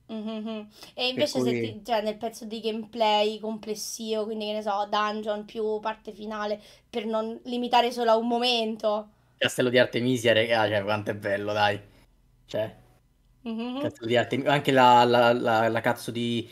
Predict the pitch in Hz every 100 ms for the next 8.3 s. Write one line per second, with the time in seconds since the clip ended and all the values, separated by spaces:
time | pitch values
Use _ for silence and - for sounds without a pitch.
0 | - - _ - 113 113 113 110 107 110
1 | 107 107 110 113 117 117 113 127 117 -
2 | 110 110 117 113 117 117 113 117 120 117
3 | 110 113 120 110 110 107 110 107 113 113
4 | 110 95 95 - 92 110 107 104 107 113
5 | 113 - 113 110 113 - 113 - 104 113
6 | 107 - 202 208 208 208 214 208 - 208
7 | 214 202 196 196 202 190 190 - 196 220
8 | 196 196